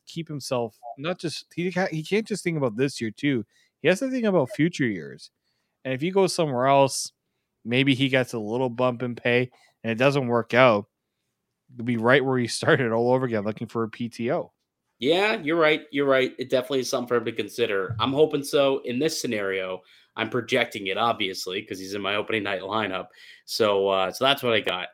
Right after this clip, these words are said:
Speaker 2: Aston-Reese, Kampf, and Jarnkrok as a, a very stout defensive third line. For my fourth line, I've got Nicolas Aube-Kubel on the fourth line. I do have Adam Gaudette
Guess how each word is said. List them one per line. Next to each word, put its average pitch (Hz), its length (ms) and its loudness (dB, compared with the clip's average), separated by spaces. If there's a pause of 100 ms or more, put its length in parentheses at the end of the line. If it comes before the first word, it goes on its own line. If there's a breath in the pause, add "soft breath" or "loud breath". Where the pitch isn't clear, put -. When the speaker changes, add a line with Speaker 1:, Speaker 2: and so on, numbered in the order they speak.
Speaker 2:
Aston-Reese, 113 640 -4
Kampf, 98 380 -4
and 98 100 -8
Jarnkrok 101 580 -4
as 98 240 -8 (140)
a, 95 60 -6 (280)
a 104 120 -10
very 135 220 2
stout 110 440 -4
defensive 101 680 -8 (420)
third 98 380 -6
line. 92 360 -10 (720 soft breath)
For 202 100 2
my 262 120 6
fourth 226 380 2
line, 104 320 -2
I've 113 160 -4
got 123 160 0
Nicolas 233 420 0
Aube-Kubel 147 1120 0
on 135 140 0
the 135 80 0
fourth 131 400 -2
line. 131 180 -2 (240)
I 139 100 0
do 180 320 -4
have 226 380 -2
Adam 131 320 -2
Gaudette 107 540 -2